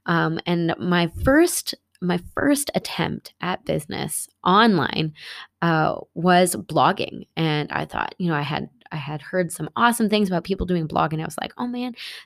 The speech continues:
I wanna, I wanna write about stuff and, like, get paid for it." So, you know, for, like, a full year, I was, like, cranking out blog articles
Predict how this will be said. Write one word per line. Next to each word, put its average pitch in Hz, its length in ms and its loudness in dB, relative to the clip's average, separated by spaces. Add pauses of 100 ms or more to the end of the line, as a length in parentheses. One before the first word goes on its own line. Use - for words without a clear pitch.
(300)
I 254 60 -4
wanna, 330 340 6 (100)
I 226 60 0
wanna 339 200 4
write 156 280 4
about - 320 0
stuff - 340 -2
and, 156 220 -2
like, 139 180 -8
get - 200 -10
paid 160 260 -2
for - 140 -10
it." - 160 -8
So, 151 320 -2 (260)
you 170 80 -6
know, 175 80 0
for, 175 140 -6
like, 185 160 2
a - 80 -6
full 254 500 0
year, 165 540 2
I - 100 -4
was, 180 140 -6
like, 151 140 -4
cranking 208 500 -6
out - 320 -6 (320)
blog 185 260 2
articles 165 480 -4